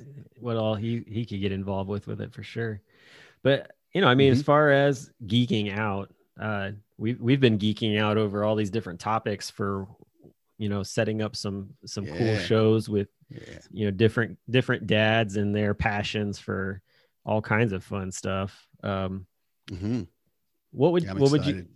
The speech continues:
Speaker 2: what would you say out of all the ones that we have lined up is, like,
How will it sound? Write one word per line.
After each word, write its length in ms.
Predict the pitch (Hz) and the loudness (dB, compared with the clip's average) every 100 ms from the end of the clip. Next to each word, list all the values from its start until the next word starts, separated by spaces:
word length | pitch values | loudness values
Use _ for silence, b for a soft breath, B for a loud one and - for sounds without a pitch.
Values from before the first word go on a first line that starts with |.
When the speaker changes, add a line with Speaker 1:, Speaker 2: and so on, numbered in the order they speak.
| _ | _
Speaker 2:
what 140 | 131 135 | 4 6
would 140 | 160 | 6
you 60 | 139 | 4
say 320 | - 135 135 | 6 6 8
out 140 | 123 | 6
of 240 | 113 113 107 | 4 2 2
all 380 | 110 117 117 107 | 4 6 6 4
the 100 | 113 | 4
ones 300 | 113 113 107 | 4 4 4
that 200 | 107 98 | 0 0
we 180 | 110 110 | 0 2
have 260 | 107 98 | 2 0
lined 300 | 107 107 107 | 2 4 6
up 280 | 107 104 - | 4 2 0
is, 600 | - 104 104 98 98 - | 2 4 4 2 -4 -6
like, 180 | 113 101 | -4 -4